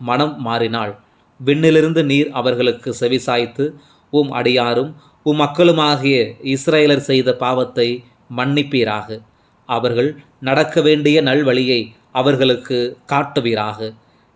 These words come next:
நீர் உம் மக்களுக்கு உரிமை சொத்தாக அளித்த நாட்டில் மழை பொழிய செய்வீராக. நாட்டில் பஞ்சம், கொள்ளை நோய் உண்டாகும்போது,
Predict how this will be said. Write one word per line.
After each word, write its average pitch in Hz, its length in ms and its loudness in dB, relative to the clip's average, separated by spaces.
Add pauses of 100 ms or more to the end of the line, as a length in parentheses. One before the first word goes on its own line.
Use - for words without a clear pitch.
நீர் 156 340 2
உம் 135 200 -2
மக்களுக்கு 139 580 0 (420)
உரிமை 160 340 4
சொத்தாக 147 520 -2
அளித்த 127 340 0
நாட்டில் 117 440 -4 (380)
மழை 135 300 2
பொழிய 131 400 0 (300)
செய்வீராக. 110 640 -4 (560)
நாட்டில் 127 480 -4 (180)
பஞ்சம், 123 460 -4 (380)
கொள்ளை 160 320 4
நோய் 143 260 2 (120)
உண்டாகும்போது, 120 760 -4